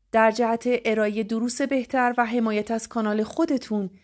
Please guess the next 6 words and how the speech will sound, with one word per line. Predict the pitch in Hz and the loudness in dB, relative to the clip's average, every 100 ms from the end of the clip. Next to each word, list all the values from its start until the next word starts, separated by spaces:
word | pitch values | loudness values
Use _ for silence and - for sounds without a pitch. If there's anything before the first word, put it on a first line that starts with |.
| _ _ 214 | _ _ -2
لطفاً، | 220 - 254 247 240 226 - | -2 0 2 2 2 -2 -4
لطفاً | 226 - 240 226 214 | -8 -6 -2 -2 -2
کانال | 226 220 | -4 -4
رو | 208 | -4
سابسکرایب | 202 208 - - 247 262 | -4 -6 -6 0 0 0
کنید | 277 262 269 | -2 -2 -2